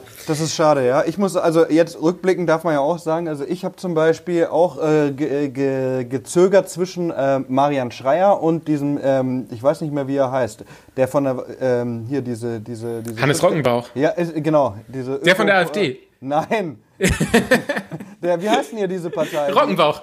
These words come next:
Speaker 2: Äh, S O S.
Speaker 1: S O S,
Speaker 2: S O S,
Speaker 1: wie
Speaker 2: Stuttgart
Speaker 1: man
Speaker 2: Ökologisch Sozial.
Speaker 1: Genau, S O S, genau. Ja, aber, ähm, irgendwie, ha, ich weiß es nicht. Das, das war mir, das war, ich weiß es nicht,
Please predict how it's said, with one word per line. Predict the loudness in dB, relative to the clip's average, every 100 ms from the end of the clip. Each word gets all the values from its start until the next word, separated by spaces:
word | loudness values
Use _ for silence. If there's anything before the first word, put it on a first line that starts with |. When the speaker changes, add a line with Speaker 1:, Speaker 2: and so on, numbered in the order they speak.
| -8
Speaker 2:
Äh, | -2 0 2
S | 0
O |
S. | 0 0 -2 -6
Speaker 1:
S |
O | -2
S, | 0
Speaker 2:
S |
O | 2
S, | 2 0
Speaker 1:
wie | -2
Speaker 2:
Stuttgart | 2 4 2
Speaker 1:
man | 2
Speaker 2:
Ökologisch | -2 -2 -2 -4
Sozial. | -2 0
Speaker 1:
Genau, | 2 4 4
S | 0 -4 -4
O |
S, | -6 -6
genau. | -8 -8 -8 -10 -20 -14
Ja, | -2 2 4 2
aber, | 2 4 6 4 4 2 2
ähm, | 0
irgendwie, | -4 -4 -6 -6 -4 -4 -8 -20 -20 -14
ha, | -2 -2
ich | -2 -2
weiß | -2
es | -2 -8
nicht. | -10 -8 -10
Das, | -10 -10
das | -6 -2 0 2
war | 2
mir, | 2 0
das | 0 -2 -2 -2
war, | 0 0
ich | 2
weiß | 2 2
es | -2
nicht, | -10 -12